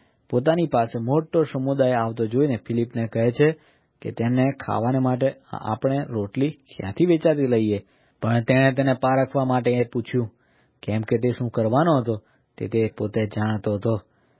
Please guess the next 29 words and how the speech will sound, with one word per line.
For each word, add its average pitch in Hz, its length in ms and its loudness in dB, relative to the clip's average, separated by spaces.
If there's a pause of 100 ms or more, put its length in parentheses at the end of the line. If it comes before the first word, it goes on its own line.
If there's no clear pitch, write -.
(260)
ફિલિપે 175 340 4
તેને 135 180 0
ઉત્તર 117 320 0
આપ્યો 110 340 0
કે 131 100 -4
બસો 135 500 0
દિનારની 139 460 0
રોટલી 127 400 0
તેઓને 131 440 -2
માટે 127 320 -2
બસ 123 220 -2 (100)
નથી, 131 400 -2 (640)
કે 95 80 -4
તેઓમાંના 139 520 4
દરેકને 123 500 0
થોડું 156 400 -6
થોડું 113 300 -2
મળે. 110 220 2 (680)
તેના 104 160 -2
શિષ્યોમાંનો 127 640 0
એક, 127 360 2 (460)
એટલે 120 160 0
સિમોન 127 400 -2
પિત્તરનો 131 460 0
ભાઈ 117 240 0
આંદ્રિયા, 107 640 0 (340)
તેને 127 220 -2
કહે 175 220 2
છે 104 260 -4